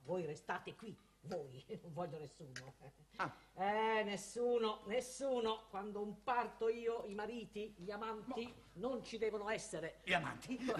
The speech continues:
Speaker 2: Mia moglie non ha amanti.
Speaker 1: Non ho detto che vostra moglie abbia degli amanti. Ho detto che i mariti e gli amanti non li voglio, punto e basta.
Speaker 2: Sì, però gli amanti, eh,
Speaker 1: Porta!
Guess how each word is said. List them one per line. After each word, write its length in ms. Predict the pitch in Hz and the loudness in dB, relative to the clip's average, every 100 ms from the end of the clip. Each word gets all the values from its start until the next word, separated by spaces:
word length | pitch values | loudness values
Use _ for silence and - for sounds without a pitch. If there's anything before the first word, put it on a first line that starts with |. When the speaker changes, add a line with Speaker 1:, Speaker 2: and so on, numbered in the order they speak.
| 311 | 4
Speaker 2:
Mia 160 | 349 339 | 8 10
moglie 260 | 381 254 | 10 10
non 140 | 262 320 | 10 12
ha 140 | 269 | 10
amanti. 420 | 196 190 233 - | 10 4 4 -2
Speaker 1:
Non 160 | 208 208 | -2 0
ho 60 | 220 | 4
detto 240 | 226 226 | 6 4
che 80 | 202 | 2
vostra 240 | 214 233 | 2 2
moglie 280 | 226 226 220 | 2 4 6
abbia 300 | 226 196 214 | 6 6 4
degli 200 | 208 208 | 4 2
amanti. 400 | 220 233 214 156 - - - - | 2 2 2 -4 -10 -16 -20 -8
Ho 100 | 185 | -2
detto 220 | 190 240 220 | -2 0 0
che 100 | 220 | 2
i 40 | |
mariti 460 | 214 247 247 262 - - - - | 2 2 0 -4 -6 -14 -14 -8
e 80 | 226 | -2
gli 100 | 202 | 0
amanti 560 | 208 254 247 254 262 - - | 2 2 0 -2 -4 -8 -14
non 200 | 220 214 | -4 -2
li 60 | 214 | 2
voglio, 400 | 202 240 240 262 - - - - | 4 4 4 0 -2 -18 -18 -10
punto 540 | - 220 226 220 226 - - | -2 -2 0 -2 -4 -8 -12
e 100 | 180 | -10
basta. 340 | 147 - - - - | -8 -10 -18 -20 -10
Speaker 2:
Sì, 200 | - - - - | -10 -10 -14 -14
però 320 | 131 196 - | 0 2 2
gli 120 | 147 - | -4 -2
amanti, 440 | 151 254 311 - | 2 2 0 -2
eh, 80 | - | 6
Speaker 1:
Porta! 600 | 370 427 - 254 - | 8 10 8 2 -2